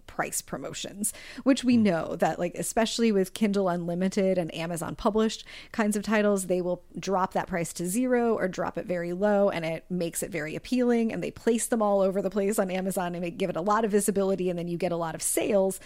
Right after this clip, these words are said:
Speaker 1: for a book that was free or, um, pretty close to free, but that space is really, really c-, crowded and very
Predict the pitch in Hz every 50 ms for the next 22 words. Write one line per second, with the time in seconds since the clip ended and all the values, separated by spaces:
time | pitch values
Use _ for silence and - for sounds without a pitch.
0 | - - - - - 226 220 196 202 190 - - 185 147 180 - - - - 185
1 | 180 175 175 175 - - 180 170 165 160 - - - - - - - - - 220
2 | 202 196 185 180 - - 226 190 165 - - - 160 160 196 - - - - -
3 | - - - - - - - - 262 240 - 240 247 254 254 247 190 170 190 170
4 | 160 - - - - 196 185 175 165 - 170 175 170 170 170 160 147 156 147 156
5 | 156 135 160 165 - - - - - - - 175 147 156 - - - - - -
6 | 185 185 170 165 143 156 - - -